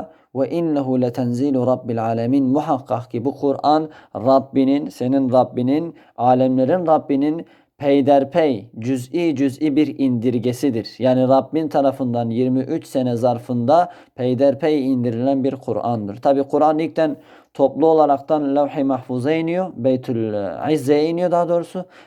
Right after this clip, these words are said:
Beytül İzze'den de parça parça dünya samasına indikten sonra parça parça yirmi üç sene zarfında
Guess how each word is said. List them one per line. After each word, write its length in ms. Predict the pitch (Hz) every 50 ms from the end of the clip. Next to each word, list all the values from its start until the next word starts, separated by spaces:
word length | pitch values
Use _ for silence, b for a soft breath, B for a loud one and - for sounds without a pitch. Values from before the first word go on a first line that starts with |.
| b b
Beytül 340 | 123 160 170 170 175 143 165
İzze'den 400 | 175 170 160 165 160 160 147 139
de 120 | 139 135
parça 420 | - 151 151 147 139 - 180 160 -
parça 460 | - 143 131 123 127 - 165 160 135
dünya 300 | 123 127 127 131 131 131
samasına 440 | 131 131 120 117 120 120 - 135 135
indikten 380 | 131 120 120 117 - 147 139
sonra 280 | 135 - 160 156 147 143
parça 360 | - 139 131 127 - 147 -
parça 300 | - 135 127 127 - 123
yirmi 240 | 120 120 120 123 127
üç 160 | 113 151 151
sene 280 | 151 - 135 131 131 123
zarfında 560 | 120 123 120 113 - 123 120 127 139 147